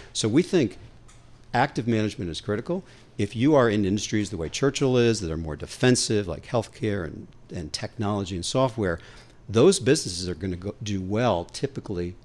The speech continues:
through all cycles. But if you're in chemicals, gaming, energy, housing,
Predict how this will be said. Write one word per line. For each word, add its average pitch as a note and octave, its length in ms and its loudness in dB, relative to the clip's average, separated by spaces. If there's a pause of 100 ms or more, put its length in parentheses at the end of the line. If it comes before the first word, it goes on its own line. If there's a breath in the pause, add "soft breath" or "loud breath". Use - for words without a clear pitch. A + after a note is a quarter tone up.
through F#2+ 280 -4
all F2 160 2
cycles. - 580 -6 (240 loud breath)
But G2+ 100 -2
if G#2 160 -2
you're E3+ 160 2
in F#2+ 300 2 (240 loud breath)
chemicals, - 760 -4 (640 soft breath)
gaming, A#2+ 580 2 (140)
energy, F#2+ 720 0
housing, G#2 680 -4